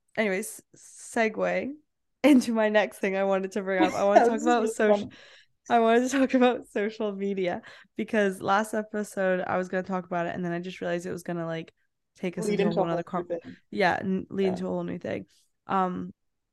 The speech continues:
Speaker 1: but I guess, like, briefly to talk about my own, like, recent experience and,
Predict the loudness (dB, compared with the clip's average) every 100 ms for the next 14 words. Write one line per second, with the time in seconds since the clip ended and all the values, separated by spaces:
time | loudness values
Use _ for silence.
0 | -8 -2 0 -2 -2 -4 -2 -2 -2 -4
1 | -4 -6 -8 -8 -8 -6 -4 -2 -2 -6
2 | _ _ _ _ -4 0 0 0 -2 -2
3 | -4 -6 -4 -8 -6 -8 -8 -12 _ _
4 | _ _ _ _ _ _ _ _ _ _
5 | _ _ -14 -12 -8 -4 -4 -6 -8 -8
6 | -8